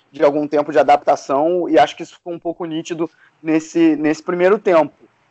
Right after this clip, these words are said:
É, o problema é que o Bayern de Munique não, não conseguiu abrir o placar, né? Não conseguiu fazer o seu gol. Ah, o, o primeiro tempo acabou zero a zero, depois, assim, de uma boa partida, como eu já citei, né, do Alaba e do Coman pela direita, acho que o Kimmich também vinha fazendo uma boa partida.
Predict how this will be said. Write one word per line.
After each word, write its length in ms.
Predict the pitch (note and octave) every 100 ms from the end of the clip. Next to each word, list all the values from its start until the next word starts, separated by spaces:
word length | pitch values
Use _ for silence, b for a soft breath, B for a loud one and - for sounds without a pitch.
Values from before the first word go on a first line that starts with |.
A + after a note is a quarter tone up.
| _ -
É, 240 | B2+ B2
o 100 | C3+
problema 320 | G#3 F#3+ G3+
é 40 | A#3+
que 80 | B3+
o 20 |
Bayern 240 | A#3 A#3
de 80 | A#3
Munique 380 | A3+ G3 G3+ A#3+
não, 260 | A#3+ A#3+
não 160 | A#3 A#3+
conseguiu 460 | A#3+ A#3 G#3 A#3 A#3+
abrir 240 | G3 A3
o 60 | A3+
placar, 480 | C4 B3+ G3+ - _ _ _ _
né? 100 | D#3+
Não 140 | D3 D#3
conseguiu 500 | F3 E3+ F3+ D#3 F3+
fazer 280 | F#3+ D#3+ E3+
o 60 |
seu 220 | - F3
gol. 400 | E3 D3+ D#3 G3 - _ _ _ C#3+
Ah, 500 | C#3 C#3 C3+ C3+ C3+
o, 180 | C#3+ C#3
o 40 |
primeiro 320 | D3+ D3 D3
tempo 220 | D3 D3 D3+
acabou 260 | D3+ D3
zero 180 | C#3 D3
a 40 | B2+
zero, 260 | C#3+ F3+
depois, 300 | C3+ D3+ D3+
assim, 260 | C#3+ D#3 C#3+
de 80 | C#3+
uma 160 | C#3
boa 260 | A#2+ D#3+ G3
partida, 720 | D#3 B2+ - D3+ D3 C#3 A#2+ B B B - _ _ _ D3
como 140 | D3
eu 40 |
já 140 | D3 D#3
citei, 340 | D3 D#3+ D#3
né, 140 | C3+ B2+
do 100 | C#3+
Alaba 420 | C3 C3 D3+ C#3+
e 40 |
do 100 | C#3
Coman 400 | - C3+ C#3+ D#3
pela 220 | C#3 C#3
direita, 360 | C3+ B2+ D#3 D3+
acho 120 | C3
que 80 | D3
o 20 |
Kimmich 360 | - D3 D3+ -
também 280 | C#3+ D3 C#3
vinha 240 | D#3 E3
fazendo 300 | D3 C3+ D3+
uma 120 | D3
boa 160 | C3+ C#3+
partida. 800 | C#3 - - B2 E3 C#3 B2+